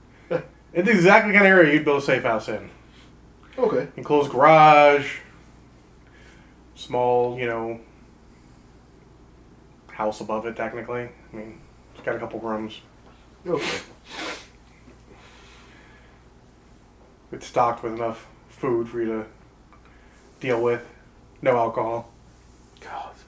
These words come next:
Speaker 1: place sucks.
Speaker 2: I, I can hear you.
Speaker 1: Yeah, yeah, whatever.
Speaker 2: Fair note. If you're in a place to set up, I have access.
Speaker 1: Okay.
Speaker 2: I do not have cameras in the bathroom.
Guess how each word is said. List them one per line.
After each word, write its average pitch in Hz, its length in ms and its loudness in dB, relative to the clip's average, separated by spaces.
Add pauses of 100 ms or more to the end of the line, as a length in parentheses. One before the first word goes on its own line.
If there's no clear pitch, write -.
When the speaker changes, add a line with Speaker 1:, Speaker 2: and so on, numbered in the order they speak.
Speaker 1:
place - 140 -20
sucks. - 880 -20 (520)
Speaker 2:
I, 143 260 -2
I 139 100 0
can 131 160 -6
hear 147 180 4
you. 107 220 -2 (400)
Speaker 1:
Yeah, 151 180 -6
yeah, 95 180 -10 (100)
whatever. - 420 -20 (720)
Speaker 2:
Fair - 720 2
note. 165 400 6 (540)
If 139 120 -12
you're 170 100 2
in 214 100 4
a 180 40 -4
place 196 200 0
to - 40 -18
set 165 200 4
up, 143 360 4 (560)
I 143 100 0
have 135 180 4
access. 107 520 -4 (2750)
Speaker 1:
Okay. - 380 -16 (2250)
Speaker 2:
I 123 100 -10
do 120 120 -10
not 139 380 2
have 139 180 -6
cameras 139 300 -2
in 139 60 -10
the 139 60 -6
bathroom. 131 560 2